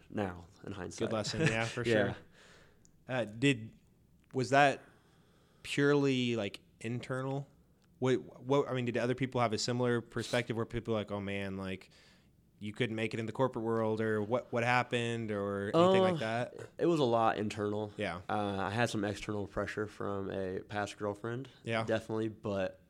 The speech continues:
Speaker 1: it was a lot internal. Like, I, like, my pride felt hurt.
Speaker 2: Yeah.
Speaker 1: Um, you know, I, th-, I thought I put it all out there and did a great job, and just to see it gone in an instant was like,
Speaker 2: Right.
Speaker 1: "This sucks."
Speaker 2: Yeah, for sure.
Speaker 1: Great learning lesson, though, so.
Speaker 2: Right. I know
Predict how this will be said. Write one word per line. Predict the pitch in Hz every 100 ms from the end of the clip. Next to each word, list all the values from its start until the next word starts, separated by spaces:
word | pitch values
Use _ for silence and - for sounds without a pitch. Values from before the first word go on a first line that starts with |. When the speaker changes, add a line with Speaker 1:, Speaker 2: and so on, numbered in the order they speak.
| -
Speaker 1:
it | - 120
was | 120
a |
lot | 110 101
internal. | 98 92 95 92
Like, | 92 95
I, | 78 - - - -
like, | 104
my | 113
pride | 110 - 101 101 -
felt | 92 -
hurt. | 90 87 - -
Speaker 2:
Yeah. | 92 87
Speaker 1:
Um, | 85 85 92 113
you | 104
know, | 95
I, | 92
th-, | 92 92
I | 92
thought | 101 95
I | 87 87 - _ _
put | - 95
it |
all | 92 92
out | 92 90
there | 92 92
and |
did | 90
a | 87
great | 95 90
job, | 92 90 90 90
and | 85 92 - _ -
just | - 101
to | 101
see | - 101
it | 87
gone | 90 90 90
in | 87 87
an | 87
instant | 87 98
was | 90 -
like, | 67 67
Speaker 2:
Right. | 76 -
Speaker 1:
"This | -
sucks." | - - - - - -
Speaker 2:
Yeah, | 85 85
for | 95
sure. | - 92 87 _ _ -
Speaker 1:
Great | 139 120
learning | 107 104
lesson, | 95 87 95
though, | 95 90 90
so. | - 98 98 87
Speaker 2:
Right. | 87 85 -
I | 123
know | 151 117